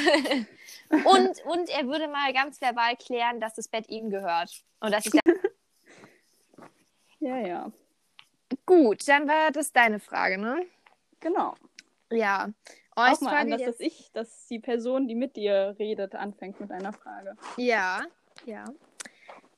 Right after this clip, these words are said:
Speaker 1: Jetzt bin ich am struggeln, welche Frage ich jetzt stellen soll.
Speaker 2: <laughs>
Speaker 1: Hm.
Speaker 2: Oh je. Mit
Speaker 1: Weil,
Speaker 2: der
Speaker 1: also,
Speaker 2: leichtesten.
Speaker 1: wir haben ja, wir haben ja zwei Fragen gehabt, die ich noch geschrieben hab, aber die fand ich jetzt irgendwie beide nicht mehr so sensationell.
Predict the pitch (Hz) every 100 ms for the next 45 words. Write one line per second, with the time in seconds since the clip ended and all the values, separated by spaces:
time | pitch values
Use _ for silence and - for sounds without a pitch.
0 | _ _ - _ _ - 269 311 302 269
1 | - - 262 262 226 226 233 226 - 233
2 | 240 220 214 240 233 - 220 214 208 208
3 | 208 220 240 226 - - _ - 370 -
4 | - - - 202 190 190 190 - - -
5 | 220 185 185 202 208 _ _ _ _ _
6 | _ - - - 233 247 277 302 262 240
7 | - 202 196 - - _ _ _ _ _
8 | _ _ _ _ 302 - 269 269 285 330
9 | 320 277 254 262 302 269 - - 233 226
10 | 233 - 220 233 240 226 220 285 - -
11 | - 226 240 240 240 269 285 - 233 254
12 | 320 311 269 269 247 226 196 233 247 233
13 | 226 208 202 202 202 196 196 - 190 196
14 | 226